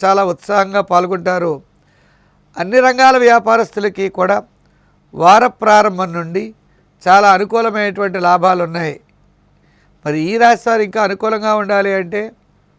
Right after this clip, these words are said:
సుబ్రహ్మణ్య స్వామి వారి యొక్క ఆరాధన చేయండి, చాలా అనుకూలంగా ఉంటుంది. అదేవిధంగా మరి అదృష్ట సంఖ్య ఒకటి, నాలుగు, ఏడు.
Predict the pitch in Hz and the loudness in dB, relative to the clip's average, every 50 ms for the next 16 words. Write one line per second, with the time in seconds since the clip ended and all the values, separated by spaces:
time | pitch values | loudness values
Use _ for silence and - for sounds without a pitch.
0 | _ _ - 196 196 240 254 262 269 254 254 254 254 - - 240 233 226 226 220 | _ _ -10 -4 -2 -2 -2 -2 -4 -6 -4 -6 -6 -4 -2 0 0 0 2 2
1 | 214 214 214 214 202 - 190 196 185 190 196 202 208 196 196 196 208 180 - 190 | 2 2 2 0 -2 -2 0 2 2 4 4 2 0 0 -2 -6 -10 -8 -6 -4
2 | 190 185 190 180 180 175 190 185 185 - - _ _ _ _ - 165 180 196 190 | -2 -2 -2 -4 -6 -8 -10 -10 -10 -12 -16 _ _ _ _ -6 -2 -2 0 0
3 | 180 170 185 170 196 190 185 185 180 180 180 175 175 165 151 170 170 151 151 156 | 0 -2 -4 -6 -4 -4 -4 -4 -4 -4 -6 -6 -6 -8 -10 -10 -10 -10 -10 -10
4 | 135 - - _ _ _ _ _ _ _ _ _ _ - 160 175 226 247 254 240 | -12 -12 -16 _ _ _ _ _ _ _ _ _ _ -10 -4 0 2 2 4 2
5 | 240 247 233 240 233 202 175 165 160 - _ _ _ _ _ _ _ _ _ 165 | 2 0 2 2 2 4 2 2 -2 -8 _ _ _ _ _ _ _ _ _ -6
6 | 170 185 190 190 170 170 180 190 226 247 220 - - 240 220 - - 226 214 202 | -4 -2 0 0 0 0 -2 -2 -4 -6 -4 -2 0 0 0 0 -2 -2 -2 -2
7 | 190 220 220 220 220 220 - - 403 175 170 170 208 196 - 208 214 220 220 185 | -2 0 2 4 2 2 0 -2 -4 -4 -2 -2 -2 -4 -6 -6 -6 -6 -6 -4
8 | 180 180 185 190 185 196 208 185 170 175 180 175 165 165 151 - | -2 0 0 -2 -2 -2 -2 -2 -2 -2 -4 -4 -6 -6 -8 -10